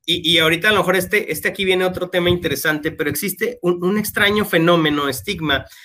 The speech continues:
que a la gente actualmente creo que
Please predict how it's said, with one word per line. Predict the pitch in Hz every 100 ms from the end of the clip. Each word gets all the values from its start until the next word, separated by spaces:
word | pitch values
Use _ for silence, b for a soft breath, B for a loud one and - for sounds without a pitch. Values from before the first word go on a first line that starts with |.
| B B -
que |
a | 160
la | 156
gente | 170 190 185 190 214 - - -
actualmente | - - 180 180 180 180 185
creo | 180 185 180
que | 185 180 -